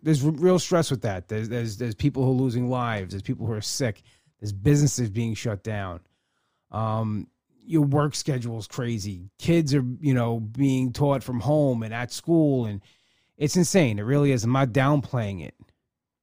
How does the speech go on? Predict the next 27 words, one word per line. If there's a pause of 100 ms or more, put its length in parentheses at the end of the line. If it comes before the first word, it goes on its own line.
(460)
But
there'll
always
be
something
that's
gonna
be
an
obstacle. (680)
There's
always
gonna
be
something
that's
not
gonna
go
your
way. (2000)
And
to
just
be
like,
"Okay,